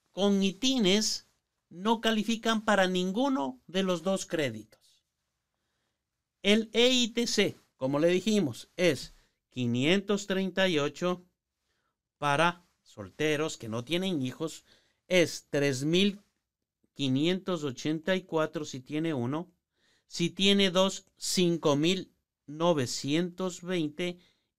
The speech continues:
Y si tiene tres, seis mil seiscientos sesenta. Ahora, si usted tiene tres hijos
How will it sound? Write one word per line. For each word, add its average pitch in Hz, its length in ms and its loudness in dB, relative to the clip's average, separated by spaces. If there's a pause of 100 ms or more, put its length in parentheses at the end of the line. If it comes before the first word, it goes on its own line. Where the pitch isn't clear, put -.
Y 220 180 -2
si 202 160 -4
tiene 170 300 0
tres, 156 300 -2
seis 127 240 -4
mil 151 220 -2
seiscientos 127 760 -6
sesenta. - 640 -12 (280)
Ahora, 165 520 0 (1800)
si - 200 -6
usted 254 300 0
tiene 240 320 0
tres 220 340 0
hijos 175 560 -2